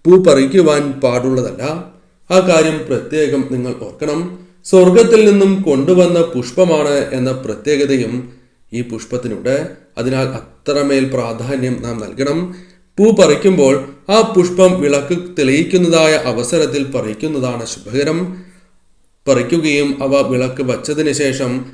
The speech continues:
സമർപ്പിക്കുകയും ചെയ്യുകയാണ് എങ്കിൽ ആ വീടുകൾക്ക് സർവ്വ ഐശ്വര്യം തന്നെ വന്നു ചേരും. പ്രത്യേകിച്ചും ശനിയാഴ്ച ദിവസം ഇപ്രകാരം സമർപ്പിക്കുന്നതിലൂടെ ശനിപ്രീതി പോലും നിങ്ങൾക്ക് വന്നു ചേരാം. കൂടാതെ അടുത്തുള്ള ക്ഷ-, ക്ഷേത്രത്തിൽ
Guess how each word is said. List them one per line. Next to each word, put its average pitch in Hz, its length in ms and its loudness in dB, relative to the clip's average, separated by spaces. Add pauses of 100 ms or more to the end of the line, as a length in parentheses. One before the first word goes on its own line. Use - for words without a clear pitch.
(140)
സമർപ്പിക്കുകയും 170 920 0
ചെയ്യുകയാണ് 156 580 0
എങ്കിൽ 135 640 0 (120)
ആ 123 100 -6
വീടുകൾക്ക് 131 720 -4
സർവ്വ 117 420 -8
ഐശ്വര്യം 120 640 -6
തന്നെ 113 220 -8
വന്നു 107 200 -10
ചേരും. 123 480 -10 (420)
പ്രത്യേകിച്ചും 131 1000 -4 (680)
ശനിയാഴ്ച 190 580 4
ദിവസം 175 460 0
ഇപ്രകാരം 147 640 0
സമർപ്പിക്കുന്നതിലൂടെ 131 1000 -2
ശനിപ്രീതി 131 680 -4
പോലും 120 400 -4
നിങ്ങൾക്ക് 117 580 -6
വന്നു 110 160 -10
ചേരാം. 123 520 -8 (260)
കൂടാതെ 202 460 6
അടുത്തുള്ള 185 500 4
ക്ഷ-, - 280 -2
ക്ഷേത്രത്തിൽ 139 720 2